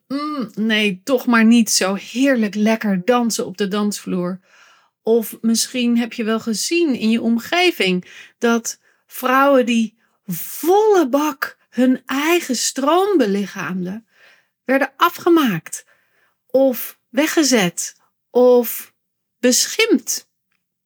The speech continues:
Het is dus logisch dat jij tussen aanhalingstekens vergeet dat je embodied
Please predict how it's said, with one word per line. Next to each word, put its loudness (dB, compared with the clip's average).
Het -2
is 2
dus 2
logisch 2
dat -2
jij -2
tussen -8
aanhalingstekens 0
vergeet -4
dat -2
je -2
embodied 2